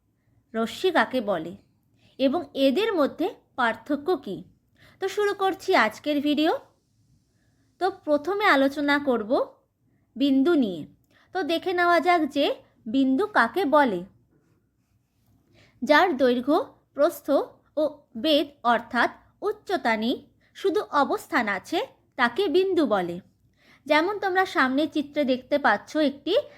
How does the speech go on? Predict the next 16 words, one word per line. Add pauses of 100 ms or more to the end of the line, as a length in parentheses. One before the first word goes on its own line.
(140)
লাল
রঙের,
আহ,
বিন্দুকে (280)
দেখানো
হয়েছে। (800)
এই
বিন্দুটি (140)
এতটাই
ক্ষুদ্র (460)
যে (180)
এর (100)
না (100)
আছে
দৈর্ঘ্য, (400)
না